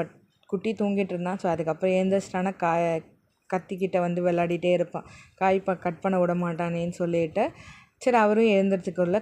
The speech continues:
காய்கறிலாம் கட் பண்ணி வைக்க வேண்டிய எல்லாத்தையுமே கட் பண்ணி வச்சுக்கிட்டேன். இன்னைக்கு வந்து என்னென்ன ரெடி பண்ண போறேன் அப்படின்னு சொன்னீங்கன்னா, முள்ளங்கி போட்டு சாம்பார் ரெடி பண்ணிட்டு, சௌ சௌ கூட்டு, பீட்ரூட் பொரியல், அதுக்கப்புறமா சேப்பங்கிழங்கு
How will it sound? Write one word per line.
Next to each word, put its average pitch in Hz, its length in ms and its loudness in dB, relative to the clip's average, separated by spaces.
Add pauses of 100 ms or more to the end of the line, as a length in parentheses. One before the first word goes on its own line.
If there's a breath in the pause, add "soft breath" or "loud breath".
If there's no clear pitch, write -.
காய்கறிலாம் 175 580 0
கட் 160 160 -8
பண்ணி 175 180 -2
வைக்க 170 220 -2
வேண்டிய 160 280 -4
எல்லாத்தையுமே 185 600 -6
கட் 165 180 -6
பண்ணி 170 240 -4
வச்சுக்கிட்டேன். 165 520 -6 (880 loud breath)
இன்னைக்கு 294 320 2
வந்து 226 220 2
என்னென்ன 208 320 2
ரெடி 185 220 2
பண்ண 180 160 0 (100)
போறேன் 170 380 0
அப்படின்னு 170 400 -6
சொன்னீங்கன்னா, 170 440 -4 (1600 loud breath)
முள்ளங்கி 254 420 2
போட்டு 196 280 0
சாம்பார் 180 440 0
ரெடி 160 240 -2
பண்ணிட்டு, 165 360 -4 (120)
சௌ 175 120 2 (140)
சௌ 180 100 2 (160)
கூட்டு, 170 400 -2 (460 loud breath)
பீட்ரூட் 226 420 0
பொரியல், 180 460 2
அதுக்கப்புறமா 175 580 -2 (360)
சேப்பங்கிழங்கு 175 640 -2